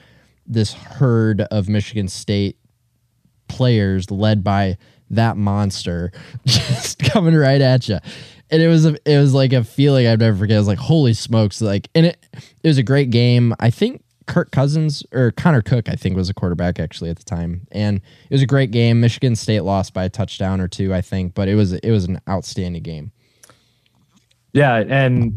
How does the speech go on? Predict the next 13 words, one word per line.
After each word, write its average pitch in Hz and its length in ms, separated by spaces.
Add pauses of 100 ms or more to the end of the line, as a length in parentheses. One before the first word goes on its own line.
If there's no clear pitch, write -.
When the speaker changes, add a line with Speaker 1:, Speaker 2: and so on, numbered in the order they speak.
Speaker 2:
you, 127 220
you 113 200
have 117 220
that 101 260
kind 104 240
of 98 220
tradition, 101 640
those, 98 640
those 101 460
different 110 440
songs. 107 600
There's 98 260
the 98 400